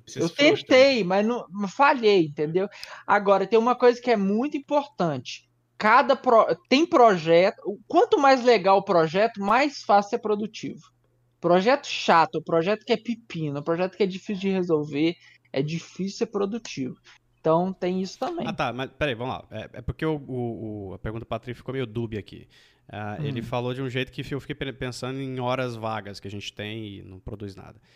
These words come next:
Speaker 3: Se for um
Speaker 2: Ah,
Speaker 3: dia de
Speaker 2: entendi.
Speaker 3: trabalho normal, oito horas que eu deveria tá fazendo alguma coisa e eu não estou fazendo nada,
Speaker 2: Aham.
Speaker 3: estou cagando. Por quê? Porque, cara, se a gente ficar se cobrando a um nível tão exigente de todo dia você tem que tá no mesmo pique, isso não existe, velho.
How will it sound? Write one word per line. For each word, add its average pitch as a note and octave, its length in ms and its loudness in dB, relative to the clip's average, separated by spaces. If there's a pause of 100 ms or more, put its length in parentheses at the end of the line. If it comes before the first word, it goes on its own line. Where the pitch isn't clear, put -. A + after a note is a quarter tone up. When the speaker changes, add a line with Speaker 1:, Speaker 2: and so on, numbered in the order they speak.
(160)
Speaker 3:
Se - 160 -12
for - 160 -4
um C4+ 80 -2
Speaker 2:
Ah, D3+ 160 0
Speaker 3:
dia D#3 160 0
de D3 60 -4
Speaker 2:
entendi. D3+ 100 -6
Speaker 3:
trabalho B2 380 0
normal, A2 600 -4
oito C#3 280 -8
horas B2 220 -4
que - 60 -8
eu A#2 40 -12
deveria A#2 240 -8
tá A2 80 -12
fazendo G#2+ 240 -12
alguma G2+ 220 -12
coisa B2 280 -8
e - 40 -6
eu - 20 -6
não A2+ 60 -10
estou G#2+ 200 -10
fazendo G2+ 320 -12
nada, A#2 380 -10 (640)
Speaker 2:
Aham. D3 80 -8
Speaker 3:
estou C3+ 260 -8
cagando. A2+ 460 -8
Por C3+ 220 -14
quê? - 260 -12 (320)
Porque, B2 720 -6
cara, C#3 300 -2
se - 140 -10
a B2+ 40 -8
gente D#3+ 200 -8
ficar - 180 -8
se - 140 -12
cobrando D3+ 420 -6
a C#3 40 -6
um C3+ 100 -8
nível A2 520 -10 (680)
tão D3 140 -6
exigente B2 500 -10
de - 180 -18
todo D#3 480 -6
dia C3 320 -10
você C3 220 -12
tem B2+ 160 -12
que - 60 -20
tá B2 120 -10
no A#2+ 80 -8
mesmo A#2 300 -10
pique, E3+ 400 -16
isso G2+ 200 -14
não A#2 140 -10
existe, G#2 460 -16
velho. - 260 -20